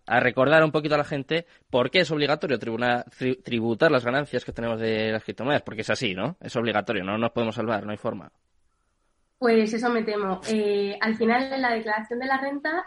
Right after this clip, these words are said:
Speaker 2: eh, lo que tenemos que declarar son todos los ingresos y rentas que hayamos obtenido durante el año, con lo cual, si hemos ganado dinero, eh, mediante criptomonedas,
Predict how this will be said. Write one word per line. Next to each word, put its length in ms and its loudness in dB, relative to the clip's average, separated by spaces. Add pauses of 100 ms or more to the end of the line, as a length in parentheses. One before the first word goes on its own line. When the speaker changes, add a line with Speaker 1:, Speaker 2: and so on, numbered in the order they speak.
Speaker 2:
eh, 200 0
lo 120 -6
que 80 -6
tenemos 760 -6
que 440 -2
declarar 500 0
son 340 -2
todos 280 -2
los 180 -4
ingresos 640 -2
y 100 0
rentas 640 -2
que 60 0
hayamos 320 0
obtenido 480 2
durante 320 2
el 60 0
año, 280 -2
con 140 -2
lo 120 -4
cual, 280 2 (420)
si 140 0
hemos 240 4
ganado 580 2
dinero, 460 0 (100)
eh, 380 -4
mediante 520 -2
criptomonedas, 1160 -2